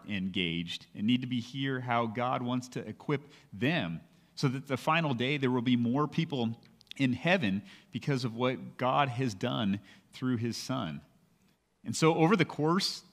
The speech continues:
of this series, Pastor Mark want to really challenge you and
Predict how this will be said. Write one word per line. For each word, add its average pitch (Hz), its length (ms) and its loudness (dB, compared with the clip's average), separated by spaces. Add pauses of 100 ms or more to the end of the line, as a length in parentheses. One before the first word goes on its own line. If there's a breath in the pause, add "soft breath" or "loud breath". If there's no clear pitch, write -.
(180)
of 131 160 -2
this 160 160 0
series, 185 680 0 (580 soft breath)
Pastor 180 320 6
Mark 160 380 4
want 131 140 0
to 123 60 2
really 131 600 0
challenge 127 520 0
you 131 320 0
and 160 360 2